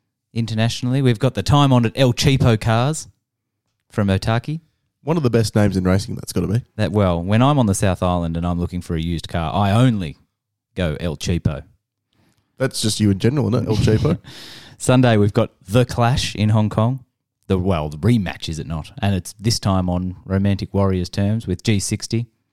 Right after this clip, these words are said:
Speaker 1: And, of course, at home, on the home front, Blue Diamond Day, arguably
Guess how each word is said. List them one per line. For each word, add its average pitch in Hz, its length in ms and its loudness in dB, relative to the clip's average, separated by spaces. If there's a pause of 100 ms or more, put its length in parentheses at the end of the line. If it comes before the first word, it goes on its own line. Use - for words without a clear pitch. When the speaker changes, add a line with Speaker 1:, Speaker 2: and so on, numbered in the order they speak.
(420)
Speaker 1:
And, 92 140 -2
of 82 80 -6
course, 95 380 -2 (280)
at 101 180 -4
home, 104 380 2
on 98 120 -2
the 90 100 2
home 127 220 4
front, 107 320 0 (880)
Blue 104 140 4
Diamond 95 340 2
Day, 104 240 2
arguably 98 840 2